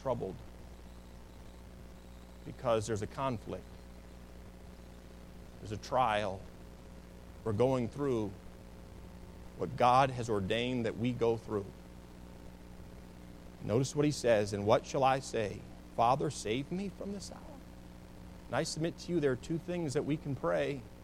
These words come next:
as we go through the trials and challenges of this life. We can say, "God, would you save me? God, would you deliver me?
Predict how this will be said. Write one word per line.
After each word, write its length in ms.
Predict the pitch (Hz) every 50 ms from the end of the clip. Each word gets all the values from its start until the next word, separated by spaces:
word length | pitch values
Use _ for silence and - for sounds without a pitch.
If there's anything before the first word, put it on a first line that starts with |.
| - - - - - - - -
as 80 | 113 98
we 120 | 107 135
go 160 | 139 151 147
through 140 | 143 - 147
the 80 | 131 131
trials 560 | - - 151 139 147 156 156 156 156 147 135
and 100 | 127 113
challenges 380 | - 151 147 151 147 135 131 135
of 100 | 127 120
this 220 | 143 143 - -
life. 240 | 143 147 156 139 123 120
We 100 | 139 135
can 140 | - 135
say, 300 | 117 - - 139 127 120
"God, 380 | 113 117 120 127 139 151 165 165
would 160 | 156 135 123
you 80 | 123 113
save 360 | - - - 147 160 170 165
me? 220 | 175 180 196 190 - - - - - - -
God, 240 | - 143 143 165 175
would 120 | 160 139
you 100 | 131 131
deliver 580 | 131 120 123 123 120 120 127 151 170 165 190 196
me? 360 | 196 185 180 180 196 202 190